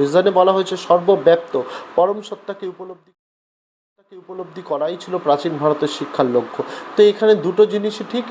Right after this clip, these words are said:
এবং বিবৃতি যেটা রিজন বা কারণে বলা হয়েছে, এটা হচ্ছে এ বিবৃতির আসল কারণ, তাই রাইট আনসার অপশন নাম্বার এ। নেক্সট, নিচের দুটি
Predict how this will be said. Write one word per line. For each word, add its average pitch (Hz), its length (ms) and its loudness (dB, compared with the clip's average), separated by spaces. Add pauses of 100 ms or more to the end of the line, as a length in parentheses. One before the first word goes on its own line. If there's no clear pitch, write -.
এবং 170 120 4 (160)
বিবৃতি 165 480 2
যেটা 180 240 4 (180)
রিজন 147 360 2
বা 180 60 4 (100)
কারণে 160 240 0 (100)
বলা 175 180 4
হয়েছে, 202 220 0
এটা 160 160 0
হচ্ছে 160 340 0
এ 156 100 4 (160)
বিবৃতির 143 480 0 (360)
আসল 147 280 2 (100)
কারণ, 113 260 2 (120)
তাই 143 140 6
রাইট 139 260 4
আনসার 170 260 2
অপশন 170 300 2
নাম্বার 175 320 0
এ। 113 200 -10 (600)
নেক্সট, 131 300 -2 (420)
নিচের 214 500 4
দুটি 202 200 -4